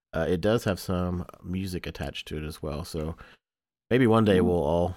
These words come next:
Speaker 1: just kind of share some, some of the actual personal stuff we're working on too.
Speaker 2: Definitely. And I think what he was trying to get at was, given your somber mood through this episode,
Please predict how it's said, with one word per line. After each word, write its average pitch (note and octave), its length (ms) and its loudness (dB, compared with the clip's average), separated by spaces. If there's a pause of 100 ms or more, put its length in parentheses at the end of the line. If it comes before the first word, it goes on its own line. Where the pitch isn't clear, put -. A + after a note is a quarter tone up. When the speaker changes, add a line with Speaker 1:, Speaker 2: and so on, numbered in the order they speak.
Speaker 1:
just - 140 -12
kind E2 160 -6
of D#2+ 120 -6
share E2+ 260 -4
some, E2 300 -8 (360)
some F#2 100 -2
of F2 100 -2
the D#2+ 160 -4
actual E2 320 -6
personal E2 340 -8
stuff E2+ 240 -8
we're F2 120 -10
working E2+ 260 -10
on E2 120 -10
too. F2 280 -8 (380)
Speaker 2:
Definitely. G2 480 0 (280)
And A2+ 100 4
I A2 80 4
think B2 280 2 (400)
what A#2+ 240 2
he B2+ 180 0
was A2+ 160 4
trying A#2+ 240 4
to G2+ 60 2
get G2 180 4
at G2 200 2
was, G2+ 240 0
given A#2+ 360 4
your G#2 160 4
somber A2 400 2
mood G2 340 2
through G#2+ 160 0
this G2 200 0
episode, A#2 480 2